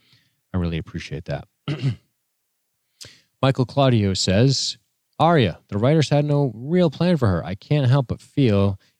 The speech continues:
and wonder what the plan is. So she leaves Braavos, comes here, and murders House Frey. We all rejoice. She's using her skill she learned. She then ultimately goes north to see her family. Instead of offering her skills and services,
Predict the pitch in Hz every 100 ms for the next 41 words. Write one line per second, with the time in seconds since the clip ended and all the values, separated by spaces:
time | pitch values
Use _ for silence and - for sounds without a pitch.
0 | - 92 131 127 92 76 67 - - 101
1 | 110 107 80 - - 127 147 180 151 -
2 | 123 117 117 - - - 165 147 120 117
3 | 101 90 117 123 117 101 98 - 85 73
4 | 62 90 120 113 98 87 64 - 85 90
5 | 135 143 120 104 - 131 135 - 131 107
6 | 85 - _ _ _ _ _ - 95 127
7 | 147 135 127 123 110 113 110 95 101 101
8 | - - 95 90 - 139 113 110 - 185
9 | 175 165 156 135 110 - 151 135 101 95
10 | 120 117 110 101 95 -